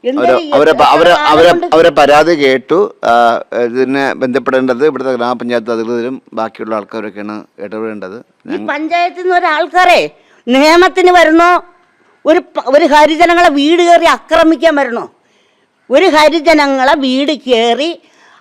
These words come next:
Speaker 1: അവർക്കുള്ള അട്ടഹാസം കാണിക്കാൻ ഒക്കുമോ? എൻ്റെ, എൻ്റെ അച്ഛൻ്റെ വക മക്കൾക്കല്ലാതെ പഞ്ചായത്തിനും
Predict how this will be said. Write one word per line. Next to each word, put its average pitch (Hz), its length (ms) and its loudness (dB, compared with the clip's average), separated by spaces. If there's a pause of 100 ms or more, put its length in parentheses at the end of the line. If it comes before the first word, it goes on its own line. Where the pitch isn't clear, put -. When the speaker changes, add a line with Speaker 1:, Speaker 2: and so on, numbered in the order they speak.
Speaker 1:
അവർക്കുള്ള 339 540 2 (100)
അട്ടഹാസം 349 680 2 (100)
കാണിക്കാൻ 311 460 0
ഒക്കുമോ? 277 400 0 (540)
എൻ്റെ, 311 340 4 (340)
എൻ്റെ 311 280 -2
അച്ഛൻ്റെ 330 460 2
വക 294 140 2 (220)
മക്കൾക്കല്ലാതെ 320 800 0 (440)
പഞ്ചായത്തിനും 320 880 2